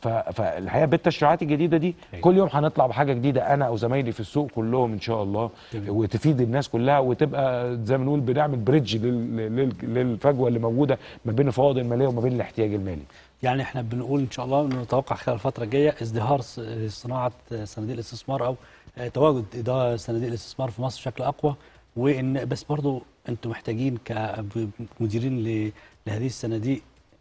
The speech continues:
Speaker 2: لازم تقربوا من الناس، ت-، ت-، تروحوا للناس اكتر، لان الناس برضو لسه ب-،
Speaker 1: ما تعرفش عنها
Speaker 2: المفهوم
Speaker 1: حاجه
Speaker 2: خالص.
Speaker 1: الناس ما تعرفش عنها حاجه.
Speaker 2: آه،
Speaker 1: ليه؟
Speaker 2: دي مهمة أوي.
Speaker 1: ما هو كان البنوك هي الواجهه الوحيده بتاعتك، كان
Speaker 2: تمام.
Speaker 1: ما ينفعش تسوق صندوق غير في بنوك.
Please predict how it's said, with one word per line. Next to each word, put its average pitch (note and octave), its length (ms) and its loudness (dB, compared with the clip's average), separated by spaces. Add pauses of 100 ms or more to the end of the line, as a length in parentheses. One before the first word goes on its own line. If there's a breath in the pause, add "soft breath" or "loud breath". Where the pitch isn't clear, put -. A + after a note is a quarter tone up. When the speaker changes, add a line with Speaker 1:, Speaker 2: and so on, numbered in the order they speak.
(160)
Speaker 2:
لازم C3+ 240 0
تقربوا A#2 340 -4
من A2+ 60 -2
الناس، B2+ 240 -2
ت-، - 120 -16
ت-، - 240 -16 (140)
تروحوا C3 300 -2
للناس A#2 340 -4
اكتر، C3+ 420 -2 (440 soft breath)
لان A2 120 -4
الناس A#2+ 200 -6
برضو A#2+ 360 -2
لسه A2 300 -8 (180)
ب-، G#2 220 -8 (160)
Speaker 1:
ما G#2+ 140 0
تعرفش A#2+ 300 6
عنها - 40 6
Speaker 2:
المفهوم B2+ 200 2
Speaker 1:
حاجه B2+ 180 2 (120)
Speaker 2:
خالص. G#2 320 -4
Speaker 1:
الناس A#2+ 160 0
ما G2 60 -12
تعرفش A#2 200 4
عنها A2+ 160 0
حاجه. C3 200 2
Speaker 2:
آه، F2 100 -2
Speaker 1:
ليه؟ B2+ 260 2
Speaker 2:
دي A#2+ 120 2
مهمة G#2+ 300 0
أوي. F#2+ 120 -6
Speaker 1:
ما G2+ 60 6
هو B2+ 140 6
كان B2+ 180 4
البنوك C3+ 360 4
هي D#3 180 6
الواجهه B2 520 2
الوحيده A#2+ 460 2
بتاعتك، - 360 0 (500)
كان G#2+ 120 4
Speaker 2:
تمام. G#2 220 -4
Speaker 1:
ما A2+ 80 2
ينفعش B2+ 380 4
تسوق C#3+ 500 2
صندوق A#2+ 340 0
غير C#3+ 100 0
في C3 120 -4
بنوك. D3 260 2